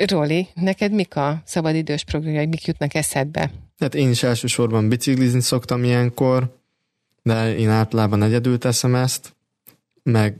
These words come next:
Speaker 2: szeretek eljárni futni, vagy barátokkal találkozni.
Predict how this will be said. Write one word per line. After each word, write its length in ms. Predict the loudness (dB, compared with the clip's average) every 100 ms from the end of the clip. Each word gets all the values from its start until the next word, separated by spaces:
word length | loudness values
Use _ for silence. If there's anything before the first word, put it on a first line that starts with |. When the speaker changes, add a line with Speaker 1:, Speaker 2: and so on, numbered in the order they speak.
| -4
Speaker 2:
szeretek 460 | -2 0 -2 -2
eljárni 420 | 0 2 2 2 2
futni, 480 | 2 0 0 2
vagy 240 | 2 0 0 0
barátokkal 560 | 2 2 0 -2 0 0
találkozni. 680 | 2 2 0 0 -2 0